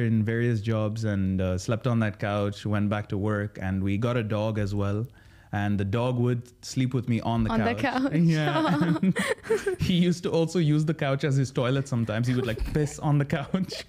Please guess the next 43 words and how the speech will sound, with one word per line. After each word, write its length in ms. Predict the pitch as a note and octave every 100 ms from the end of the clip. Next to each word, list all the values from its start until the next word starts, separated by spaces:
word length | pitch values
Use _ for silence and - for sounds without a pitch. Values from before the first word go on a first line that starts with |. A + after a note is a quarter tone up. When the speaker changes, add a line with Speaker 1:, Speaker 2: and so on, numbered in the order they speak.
| - -
Speaker 1:
<laughs> 300 | - C#4+ C5+
And 120 | C5 C#3
then 100 | D3+
I 60 |
would 100 | D3+
have 120 | E3
to 80 | E3
clean 340 | C#3+ G3 G#3 F#3+
it 80 |
Speaker 2:
That's 220 | - C4 -
Speaker 1:
afterward. 440 | E3+ D3+ - B3+ D#4+
Speaker 2:
fun. 220 | - D#3
Speaker 1:
Yeah, 240 | D3 C#3+ C3
it's 100 | D#3
n-, 240 | D#3 D#3+ - G3+ - A3 C5
<laughs> 440 | - A#4 - - -
yeah, 260 | D#3 D3
that's 260 | B2 B2+ B2
definitely 400 | B2+ B2 C#3 C3+
a 100 | B2+
way 160 | B2+ B2+
to 80 | C3
put 160 | C3
it. 80 | C3 C3 - - - - -
And 140 | B2+
then 180 | C3 C3
I 80 | C3
would, 280 | B2+ B2+ A#2+
uh, 560 | A#2 A2+ A2 G#2+ G#2+ -
go 180 | C3+ A#2+
back 220 | A#2+ A#2
to 80 | A2+
work. 280 | A2 G#2+
So 200 | - G2
yeah, 160 | F#2 F2+
that 80 | F#2
was 120 | G#2 A#2
my 100 | G2+
life 220 | F#2+ F#2+
for 140 | G#2+
a 60 | G2
few 180 | - G2
years. 500 | F#2+ F#2 F2+ F#2+